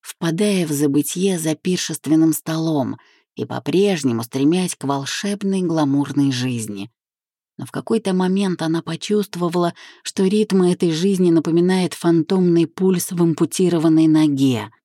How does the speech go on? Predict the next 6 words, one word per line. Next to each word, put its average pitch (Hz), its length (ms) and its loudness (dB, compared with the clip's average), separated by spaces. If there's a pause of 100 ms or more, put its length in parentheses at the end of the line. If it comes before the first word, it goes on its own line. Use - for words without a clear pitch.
(120)
и 131 100 -2
отмечен 135 800 0 (280)
тем 175 320 2
же 170 160 -2
зловещим 127 880 0
духом. 107 600 -8